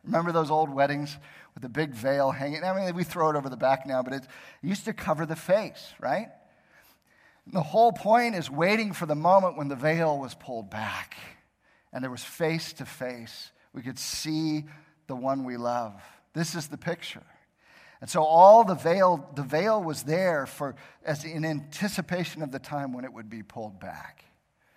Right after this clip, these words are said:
On the Day of Atonement, and then finally and fully in Jesus, who, of course, is the one, as, as he dies, the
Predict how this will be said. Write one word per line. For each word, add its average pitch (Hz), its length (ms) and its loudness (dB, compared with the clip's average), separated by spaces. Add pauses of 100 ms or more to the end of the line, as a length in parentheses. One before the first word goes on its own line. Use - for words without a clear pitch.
(320)
On 120 100 -12
the 117 60 -10
Day 156 260 0
of 160 100 2
Atonement, 160 680 -2 (680)
and 123 140 -12
then 131 100 -8
finally 147 520 0
and 120 120 -10
fully 135 560 -8 (280)
in 123 200 -10
Jesus, 113 720 -14
who, 139 180 -8 (180)
of 131 120 -4
course, 143 320 -4
is 143 100 -10
the 151 80 -8
one, 139 220 -2
as, 123 160 -8
as 165 340 4
he 147 140 -4
dies, 147 400 2
the 117 120 -8